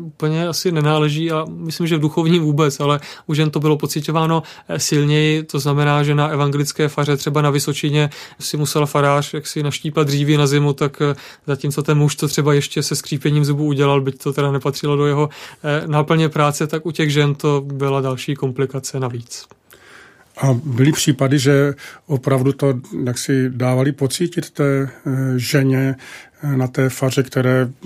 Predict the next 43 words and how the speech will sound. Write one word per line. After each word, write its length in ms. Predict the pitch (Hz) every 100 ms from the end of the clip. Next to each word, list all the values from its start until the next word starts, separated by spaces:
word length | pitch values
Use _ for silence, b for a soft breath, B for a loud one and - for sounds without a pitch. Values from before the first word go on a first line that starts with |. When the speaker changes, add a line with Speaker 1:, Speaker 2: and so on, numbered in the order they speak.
| - -
Speaker 2:
mm, 400 | 170 131 123 123
nečiníme 680 | 127 123 - - 135 131 131
si 160 | - 147
iluze, 400 | 147 135 127 123
v 40 |
jakém 340 | 123 127 127
byly 180 | 123 123
technickém 600 | 127 127 139 127 - 127
stavu, 600 | 123 - 127 135 139 139
z 240 | 135 - -
dnešního 440 | 131 123 - 135
hlediska 480 | 127 127 131 - 123
asi 300 | 123 - 135
nevyhovující. 920 | 127 120 127 127 127 131 127 - 143 147 B B B B -
Eh, 40 | 139 131 131 143 143 165 151
bylo 140 | 135
to 80 | 151
tvrdé, 340 | 156 185 123
myslíš, 360 | 120 - - -
jo, 120 | 143
pro 140 | 175
Speaker 1:
Myslím, 180 | 147 131
Speaker 2:
ně? 40 | 196
Speaker 1:
že 80 |
to 100 | 220
bylo 200 | 190 170
pro 160 | 170 175
ně 120 | 185
zpočátku 480 | 170 160 180 175 175
velmi 260 | 151 147 156
tvrdé 440 | - 156 160 165
a 80 | 175 175 180
ani 260 | 190 208
asi 280 | 196 - 190
ne 160 | 160 147
úplně 280 | 147 170 147
záměrně, 460 | 131 139 147 147
že 80 | 147
by 80 | 143
tomu 140 | 156
chtěli 240 | 147 139 139
dát 220 | 143 143
jako, 280 | 143 165